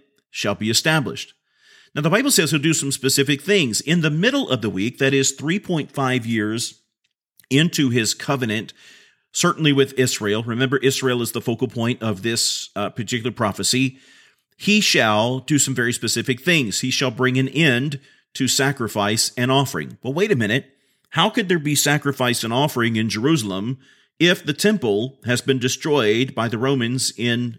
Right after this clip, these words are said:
verse twenty-six? Friends, there's an implication here. The implication is that sometime during this gap between the sixty-ninth and seventieth week, perhaps even into the seventieth week, that the temple in Jerusalem will be rebuilt and restored.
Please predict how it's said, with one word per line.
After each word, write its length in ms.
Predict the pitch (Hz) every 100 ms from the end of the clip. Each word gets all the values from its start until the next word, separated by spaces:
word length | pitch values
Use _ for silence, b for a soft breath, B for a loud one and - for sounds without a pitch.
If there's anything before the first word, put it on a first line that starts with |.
| -
verse 200 | 120 -
twenty-six? 720 | 127 117 - 185 123 - - - b b b b b b b -
Friends, 260 | 185 165
there's 180 | 160 143
an 80 | 147
implication 760 | 135 131 - 180 202 - 135
here. 300 | 98 101 73
The 140 | 76 104
implication 640 | 117 117 147 165 - 127
is 300 | 104 104 117
that 240 | 110 127 -
sometime 880 | - 160 202 214 139 175 110 117 127
during 320 | 123 143 143
this 240 | 123 123
gap 460 | 95 117 123 107 -
between 320 | 101 117 107
the 80 | 110
sixty-ninth 560 | - 117 113 107 107
and 100 | -
seventieth 560 | 90 107 107 101 85 78
week, 440 | 113 160 135 - - b b b b _
perhaps 400 | 113 120 175 -
even 320 | - 175 160 156
into 200 | 226 262
the 120 | 233
seventieth 560 | 139 123 117 107 101
week, 280 | 98 107 120
that 160 | 127 123
the 80 | 131
temple 360 | - 160 147
in 80 | 131
Jerusalem 640 | 120 120 165 175 120 117 117
will 140 | 123
be 180 | 120 123
rebuilt 600 | 117 120 101 117 143 -
and 220 | 113 123
restored. 720 | 113 123 - 165 156 110 131